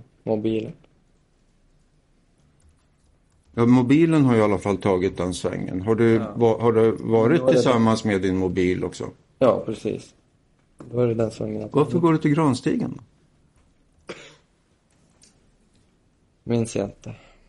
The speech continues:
Speaker 2: Minns du ungefär hur länge du blev kvar?
Speaker 1: Minns jag inte.
Speaker 2: Du minns fortfarande inte om du stannade kvar och sov över eller om du gjorde något annat? Eller har jag förstått det rätt?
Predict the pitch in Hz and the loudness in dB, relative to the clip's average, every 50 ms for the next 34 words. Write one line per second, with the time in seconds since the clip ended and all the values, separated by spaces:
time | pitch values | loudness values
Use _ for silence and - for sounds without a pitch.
0 | _ _ _ _ _ _ _ _ _ _ _ _ _ _ _ _ _ _ _ _ | _ _ _ _ _ _ _ _ _ _ _ _ _ _ _ _ _ _ _ _
1 | _ _ _ - 131 139 131 135 139 131 131 123 127 127 127 147 165 170 160 143 | _ _ _ 0 0 0 2 2 2 4 4 2 2 2 2 2 4 4 4 4
2 | 127 113 110 107 110 101 107 104 101 - - 175 - - - 107 - _ _ _ | 4 2 2 2 2 2 0 -2 -2 -4 -6 -4 -4 -4 -6 -10 -14 _ _ _
3 | _ _ _ _ _ _ _ _ _ _ _ _ _ _ _ _ _ _ _ _ | _ _ _ _ _ _ _ _ _ _ _ _ _ _ _ _ _ _ _ _
4 | _ - - _ _ _ _ _ _ _ _ - 113 113 113 117 - 127 117 117 | _ -20 -20 _ _ _ _ _ _ _ _ -8 -8 -8 -8 -8 -8 -10 -10 -10
5 | - _ - 123 120 - _ _ _ _ _ _ _ _ _ _ _ _ _ _ | -12 _ -18 -18 -18 -20 _ _ _ _ _ _ _ _ _ _ _ _ _ _
6 | _ _ _ _ _ _ _ 123 127 147 151 147 151 - 160 151 - - 151 170 | _ _ _ _ _ _ _ 0 0 2 0 0 0 -2 -2 -2 0 0 0 2
7 | 175 165 147 123 104 - 117 113 110 104 104 104 - 110 104 101 101 101 98 - | 2 2 2 0 2 2 2 2 2 0 -2 -2 -2 -2 0 0 -2 -2 -4 -2
8 | - 101 98 98 92 - 107 95 92 104 113 120 123 127 120 123 123 120 - - | -2 -2 0 -2 -2 -2 -2 0 2 2 2 2 2 0 0 0 0 0 0 0
9 | - 113 101 101 104 98 98 92 98 95 87 90 98 107 131 131 80 - - - | 0 0 0 0 -2 -2 -2 0 0 0 0 0 0 0 0 -2 -2 -4 -6 -8
10 | - - 92 - 110 113 113 110 107 - - - 107 101 95 - 104 110 147 131 | -10 -10 -10 -6 -2 0 0 0 0 -2 -6 -8 -8 -8 -6 -6 -6 -6 -6 -6
11 | - | -10